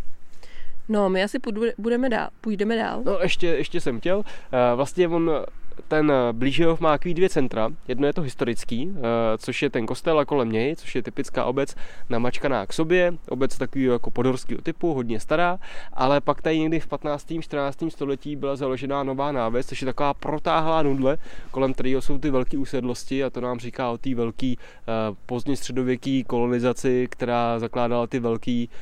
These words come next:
Speaker 2: velký gigantický obce, eh, s těma velkýma statkama.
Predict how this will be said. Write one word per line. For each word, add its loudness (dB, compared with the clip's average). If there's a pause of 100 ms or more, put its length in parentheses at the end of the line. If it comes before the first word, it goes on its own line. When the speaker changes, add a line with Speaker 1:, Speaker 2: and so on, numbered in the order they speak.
(200)
Speaker 2:
velký -4
gigantický 2
obce, -2 (160)
eh, -2
s 2
těma 0 (320)
velkýma 2
statkama. 2